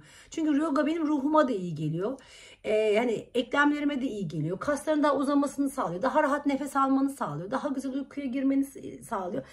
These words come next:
Yani bir meditasyon gibi geliyor bana. Vücudunla yapabildiğin bir meditasyon gibi geliyor yoga. O noktada ben yogayı çok seviyorum. Yoganın ama çok çeşitleri var yani.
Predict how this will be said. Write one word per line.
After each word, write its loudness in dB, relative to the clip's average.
Yani 0
bir 2
meditasyon 2
gibi 0
geliyor -4
bana. -6
Vücudunla 0
yapabildiğin -2
bir 2
meditasyon 2
gibi -4
geliyor -2
yoga. -2
O 2
noktada -2
ben 8
yogayı 2
çok -6
seviyorum. -2
Yoganın 0
ama -2
çok -14
çeşitleri -2
var 0
yani. -4